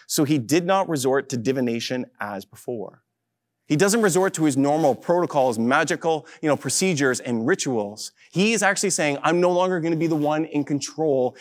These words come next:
and actually moving this forward." Instead, it says,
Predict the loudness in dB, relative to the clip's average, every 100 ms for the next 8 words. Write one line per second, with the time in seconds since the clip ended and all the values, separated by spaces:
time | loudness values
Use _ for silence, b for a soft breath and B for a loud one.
0 | B -2 -2 -2 -4 -2 0 0 0 0
1 | -2 -4 -2 -2 -4 -8 b -6 -2 -2
2 | 0 2 0 -2 -8 -6 -4 -4 -6